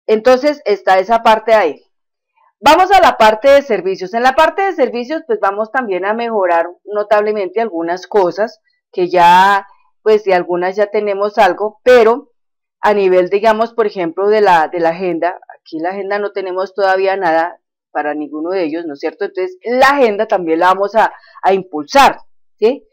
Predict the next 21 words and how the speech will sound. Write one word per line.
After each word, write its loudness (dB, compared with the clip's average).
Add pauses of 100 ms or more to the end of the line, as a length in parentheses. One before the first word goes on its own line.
(180)
Habíamos 2
impulsado 2
lo -2
que -2
era 2
el 0
plano 0
de 0
crear, 0 (480)
¿correcto? -8
Lo -8
que -6
era 0
el -4
plano -2
de -10
crear, -2
eso -8
lo -2
habíamos -6
impulsado. -4